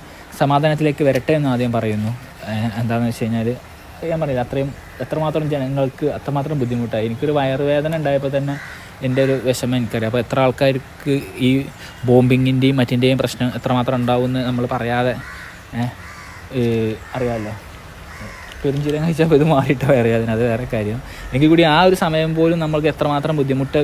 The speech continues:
വരുന്നത് എന്നുള്ളതാണ്. അപ്പോൾ ഒരു ബോംബും മറ്റുള്ളതിൻ്റെ ബുദ്ധിമുട്ട് ഞാൻ പറഞ്ഞതെന്ന് വെച്ച് കഴിഞ്ഞാൽ അഞ്ഞൂറ്റി അറുപത്തൊമ്പത് പേര് കൊല്ലപ്പെട്ടിട്ടുണ്ടായിരുന്നു. ഏ, പതിനായിരം ആളുകൾ സത്തേൺ ലെബനോണിൽ നിന്ന് എന്തായിട്ടുണ്ട്, മാറിയിട്ടുണ്ട്,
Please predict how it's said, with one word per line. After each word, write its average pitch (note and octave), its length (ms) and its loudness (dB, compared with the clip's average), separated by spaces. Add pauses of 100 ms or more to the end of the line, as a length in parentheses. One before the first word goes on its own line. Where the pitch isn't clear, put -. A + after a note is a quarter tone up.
(100)
വരുന്നത് B2+ 380 2
എന്നുള്ളതാണ്. B2 440 0
അപ്പോൾ C3 180 -2
ഒരു D3 100 0 (520)
ബോംബും C#3 340 2
മറ്റുള്ളതിൻ്റെ C#3 520 -2
ബുദ്ധിമുട്ട് B2+ 440 -4
ഞാൻ B2 160 -2
പറഞ്ഞതെന്ന് D3+ 440 -2
വെച്ച് C3+ 200 -4
കഴിഞ്ഞാൽ A#2 280 -4 (600)
അഞ്ഞൂറ്റി D3+ 320 4
അറുപത്തൊമ്പത് E3 420 2
പേര് D#3 200 6
കൊല്ലപ്പെട്ടിട്ടുണ്ടായിരുന്നു. B2+ 920 0 (480)
ഏ, B2 160 2 (140)
പതിനായിരം C#3+ 560 4
ആളുകൾ C3 240 2 (200)
സത്തേൺ C3+ 260 -2 (100)
ലെബനോണിൽ B2+ 440 0
നിന്ന് B2+ 240 -2
എന്തായിട്ടുണ്ട്, A#2 460 -4 (880)
മാറിയിട്ടുണ്ട്, D3+ 520 4